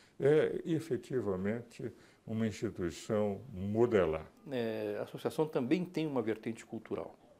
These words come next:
Speaker 2: Nós, desde o início, desde o, dos primeiros anos, eh, nós oferecemos cursos aos, aos associados. Esses cursos se desenvolveram muito. Hoje o departamento cultural é bastante amplo,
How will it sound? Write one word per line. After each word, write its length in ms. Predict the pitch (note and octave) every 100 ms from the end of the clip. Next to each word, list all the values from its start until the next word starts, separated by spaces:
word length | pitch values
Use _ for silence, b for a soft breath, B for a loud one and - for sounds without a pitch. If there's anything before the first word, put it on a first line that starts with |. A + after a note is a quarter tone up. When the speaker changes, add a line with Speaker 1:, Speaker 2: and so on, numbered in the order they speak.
| b b b b -
Speaker 2:
Nós, 300 | A2 A2+ -
desde 360 | B2 E3 F3 D3
o 60 |
início, 440 | C3 C#3 F3 - B2
desde 400 | C3 F3+ C#3+ C#3+
o, 160 | B2
dos 200 | A2 A2
primeiros 480 | - A2 D#3 C3+ G#2+
anos, 340 | C#3+ E3+ E3+ - B B B B -
eh, 100 | G#2+
nós 180 | A#2 C#3
oferecemos 560 | D3 D3+ C3+ D#3+ D3+ -
cursos 380 | - C#3 -
aos, 340 | C3+ B2+ A#2+ A#2
aos 100 | A#2+
associados. 520 | C3+ B2+ G#2+ F2 - - - b b b b -
Esses 260 | A2+ -
cursos 480 | - D3+ D#3 F3 - - -
se 120 | -
desenvolveram 600 | A2 G#2+ A2+ G#2+ G#2 A#2
muito. 380 | A2 A#2 D3+ -
Hoje 200 | B2+ B2
o 40 | A2+
departamento 540 | A2 A2+ A#2 A#2 -
cultural 400 | A#2+ A2+ G#2+ G#2+
é 60 | G#2+
bastante 520 | G#2 - B2+ B2+ A2
amplo, 320 | A#2 C3+ F3